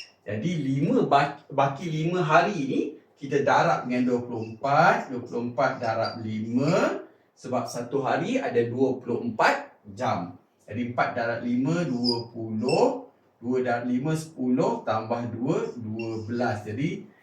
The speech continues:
dapat seratus dua puluh jam. Jadi kita bagi sepuluh lah. Ah, satu dua puluh bagi sepuluh senang je. Dua belas kan? Satu hari, dua belas. Ah, okey. Satu dua puluh.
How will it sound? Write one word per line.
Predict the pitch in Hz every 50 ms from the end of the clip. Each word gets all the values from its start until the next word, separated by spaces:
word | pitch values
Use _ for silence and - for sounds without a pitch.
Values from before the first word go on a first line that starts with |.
| _ _ _
dapat | - - 107 110 110 - - - -
seratus | - - - - - 127 135 - - - - 165 160 151 - -
dua | - 113 117 120 131 135 135 135 131 131 - -
puluh | 123 123 123 120 - 151 - 226 240 - - - _ _ _ _ - - - - - - - _ _ - _ _ - _ _ _ _ - _ _
jam. | - 147 127 - - - - - 302 294 - - -
Jadi | 156 113 113 127 123 120 -
kita | - - 120
bagi | 110 120 120 120 120 120
sepuluh | - - - 135 135 160 -
lah. | - - - - - - _ _ _ _ _ -
Ah, | 92 101 104
satu | - 107 104 - 117
dua | 117 - -
puluh | 135 135 156 156 147
bagi | 123 127 127 127 123 117
sepuluh | - - 139 135 151 151
senang | 131 - 123 123 120 123 127
je. | 135 160 160 135 127 -
Dua | - 123 127 127 123
belas | 127 143 - 139 135
kan? | - 185 165 139 123 117
Satu | - - - - - 113 120
hari, | 123 120 120 120 127 143 170 208 214 247 - - - _ _ _ - - - - - - - 104
dua | 113 113 110 107
belas. | 107 107 120 117 110 110 107 - - - - -
Ah, | - 107 104 101 101 -
okey. | - - 104 101 98 98 - - _ _ _ _ _ _ _ _ _ - - - _ _ _ - - - - - _ _ _ _ _ -
Satu | - - - - - _ _ -
dua | 107 - -
puluh. | - 107 107 107